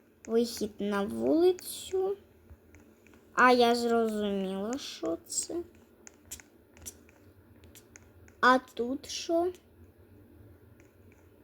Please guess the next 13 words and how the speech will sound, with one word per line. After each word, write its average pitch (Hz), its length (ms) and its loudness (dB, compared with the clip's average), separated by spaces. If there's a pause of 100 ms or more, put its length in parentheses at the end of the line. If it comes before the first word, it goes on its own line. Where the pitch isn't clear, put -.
(360)
Ага, 233 580 2
зрозуміло. 226 1600 2
А, 339 380 6 (220)
пропустіть. - 760 -8 (1700)
А, 233 420 8
да, 196 360 -2 (300)
тут 262 140 -8 (120)
теж - 320 -8
зрозуміло. - 600 -10 (500)
А 294 160 10
тут 269 480 -4
не 269 160 4
зрозуміло. 330 1000 2